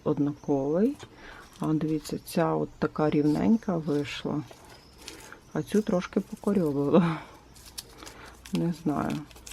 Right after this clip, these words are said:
Можливо, як варіант, що не на ту сторону листка робила. Ну, тобто,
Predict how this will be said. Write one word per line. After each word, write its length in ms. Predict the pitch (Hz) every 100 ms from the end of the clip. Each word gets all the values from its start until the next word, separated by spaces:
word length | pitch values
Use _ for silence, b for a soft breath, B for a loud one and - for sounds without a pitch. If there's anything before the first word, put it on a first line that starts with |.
| B B -
Можливо, 540 | 160 151 160 185 220 190
як 240 | 170 -
варіант, 480 | 165 151 165 214 226
що 260 | - -
не 140 | 156 151
на 120 | 151
ту 180 | 151 185
сторону 800 | - - 151 151 190 160 143 143 - - -
листка 580 | 175 170 - - 160 143
робила. 560 | 139 131 156 143 151 - - - - - - - - - - - - - - - -
Ну, 300 | 73 71 156 -
тобто, 400 | - - -